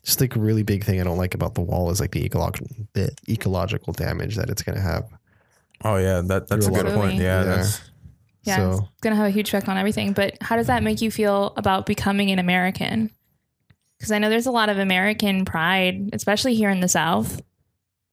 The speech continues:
Speaker 3: Um, how does that make you feel, like, patriotically? Do you know what I mean?
Speaker 1: Yeah, I mean, I
Speaker 3: Like, it's
Speaker 1: feel
Speaker 3: kind of like you're fighting the country,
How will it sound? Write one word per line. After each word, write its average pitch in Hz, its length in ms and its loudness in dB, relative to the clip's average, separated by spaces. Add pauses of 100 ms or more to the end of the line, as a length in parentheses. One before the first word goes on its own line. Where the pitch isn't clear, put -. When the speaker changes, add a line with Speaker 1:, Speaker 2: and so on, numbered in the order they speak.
(260)
Speaker 3:
Um, 185 600 0 (1120)
how 220 260 0
does 226 120 0
that 214 220 2
make 208 220 -2
you 208 100 -2
feel, 202 280 0
like, 190 180 0 (1300)
patriotically? 208 1000 0 (1300)
Do 226 80 0
you 214 40 4
know 208 60 4
what 208 40 4
I 208 60 2
mean? 226 360 0 (1400)
Speaker 1:
Yeah, 110 500 2
I 107 100 0
mean, 120 460 0 (1500)
I - 40 0
Speaker 3:
Like, 214 180 0
it's - 160 4
Speaker 1:
feel 107 60 2
Speaker 3:
kind 262 120 2
of 254 80 0
like 220 180 0
you're 214 120 0
fighting 208 320 0
the 208 80 2
country, 220 720 0